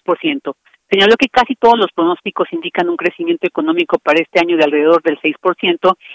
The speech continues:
y dijo: "No ha habido devaluación del peso y en términos reales el salario mínimo ha aumentado en cuarenta y cuatro por ciento". También destacó que la pandemia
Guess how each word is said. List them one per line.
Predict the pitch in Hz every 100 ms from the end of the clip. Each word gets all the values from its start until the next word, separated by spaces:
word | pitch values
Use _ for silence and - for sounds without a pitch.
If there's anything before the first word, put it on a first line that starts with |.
| - -
y | 320
dijo: | 226 247
"No | 226 175
ha |
habido | 190 196 196
devaluación | 156 147 143 175
del | 170 -
peso | 190 - 175
y |
en | 147
términos | - 180 170 147
reales | 175 175 165
el | 180
salario | - 156 165 170 180
mínimo | 185 190 185 190 202
ha | 214
aumentado | 190 160 - 175
en | 185
cuarenta | 156 147 -
y | 143
cuatro | 160 156 -
por | 160
ciento". | - 139 131 131 _ _ _
También | 165 170 180
destacó | 185 151 - 185
que | -
la | 160 151
pandemia | 147 156 202 214 220